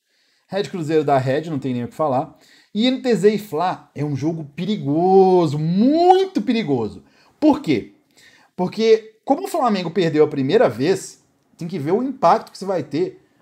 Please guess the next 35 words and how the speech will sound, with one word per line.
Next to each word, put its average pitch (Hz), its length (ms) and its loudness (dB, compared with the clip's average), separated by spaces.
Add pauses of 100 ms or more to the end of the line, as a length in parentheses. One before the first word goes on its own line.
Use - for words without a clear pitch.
no 135 120 -6
psicológico 160 840 0 (340)
do 117 120 -8
pessoal 139 680 -2 (800)
do - 100 -18
Flamengo. 165 540 -8 (640)
Assim, 165 520 -6 (420)
a 190 160 2
N 269 160 0
T 131 160 -2
Z 123 120 -4
é 185 60 0
um 165 80 -4
time 151 220 -6
que 151 60 -16
tá 160 120 0
vindo 147 280 -4
muito 196 520 0
bem. 202 600 0 (800)
Então, 143 280 -2
esse, 185 320 0 (120)
os 143 160 -6
dois 240 280 4
jogos, 160 360 4
Fúria 156 280 -4
e 147 40 -4
pen, 151 580 -8
e 165 120 -10 (140)
principalmente 214 920 0
a 131 40 -4
N 127 80 -4
T 127 160 -8
Z 110 140 -8
e 107 40 -14
Flamengo, 107 600 -12